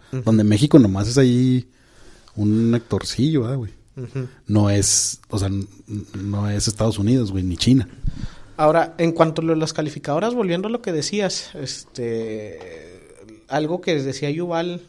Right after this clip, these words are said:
Speaker 1: que me hizo mucho juego, este, aunque las cosas sean de ideología,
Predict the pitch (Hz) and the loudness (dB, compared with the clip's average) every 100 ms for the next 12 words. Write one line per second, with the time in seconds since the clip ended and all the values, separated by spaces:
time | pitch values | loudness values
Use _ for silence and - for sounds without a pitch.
0 | _ 151 139 131 160 156 - - 165 143 | _ -10 -8 -6 -6 -6 -8 -6 -4 -4
1 | 135 - _ - - - _ - 127 - | -10 -16 _ -20 -20 -20 _ -8 -8 -8
2 | - - 120 120 - _ _ 147 143 147 | -14 -12 -10 -10 -14 _ _ -4 -2 -4
3 | 143 - 180 240 240 233 240 226 226 170 | -4 -4 -4 -2 -2 -2 -2 -2 -2 -4
4 | - 208 190 | -6 -6 -6